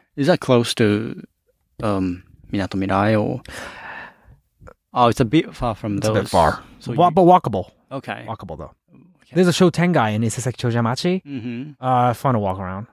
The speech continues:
Speaker 1: Oh, great.
Speaker 2: Yeah. Uh, after that, maybe I'd go to Noge.
Speaker 1: Noge?
Speaker 2: Noge.
Speaker 1: Yeah.
Speaker 2: It's, uh, right behind, right the other side of the Minato Mirai.
Speaker 1: Yeah.
Speaker 2: Right the other side of, uh, Sakuragicho.
Speaker 1: Mm-hmm.
Speaker 2: It's a Nomiya Gai. If you've never been to Noge,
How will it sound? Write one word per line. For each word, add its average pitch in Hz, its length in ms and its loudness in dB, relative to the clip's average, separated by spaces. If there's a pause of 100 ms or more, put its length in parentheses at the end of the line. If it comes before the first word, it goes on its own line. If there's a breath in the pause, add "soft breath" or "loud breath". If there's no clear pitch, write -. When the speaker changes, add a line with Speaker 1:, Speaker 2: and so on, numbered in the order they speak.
(140)
Speaker 1:
Oh, 104 180 -16 (100)
great. 117 380 -20
Speaker 2:
Yeah. 95 340 -10 (460)
Uh, 131 880 6
after 170 280 2
that, 175 200 6
maybe 160 200 6
I'd 147 100 4
go 143 100 4
to 135 80 4
Noge. 139 380 4 (360)
Speaker 1:
Noge? 120 460 -6 (100)
Speaker 2:
Noge. 135 380 2
Speaker 1:
Yeah. 117 340 -6
Speaker 2:
It's, - 240 -12
uh, 120 220 2
right 139 340 0
behind, 131 560 -2
right 147 240 2
the 147 120 0
other 131 100 -2
side 120 420 2
of 104 280 -4
the 107 100 0
Minato 110 280 0
Mirai. 101 460 -2 (160)
Speaker 1:
Yeah. 110 320 -10
Speaker 2:
Right 139 160 -6
the 135 80 0
other 127 120 2
side 117 220 0
of, 101 100 -4 (100)
uh, 110 80 -8
Sakuragicho. 123 560 0 (100)
Speaker 1:
Mm-hmm. 117 320 -12
Speaker 2:
It's 120 120 -12
a 110 240 -2 (360)
Nomiya 139 280 6
Gai. 147 280 4
If - 140 -2
you've 180 100 2
never 214 160 6
been 185 160 6
to 170 60 6
Noge, 156 480 6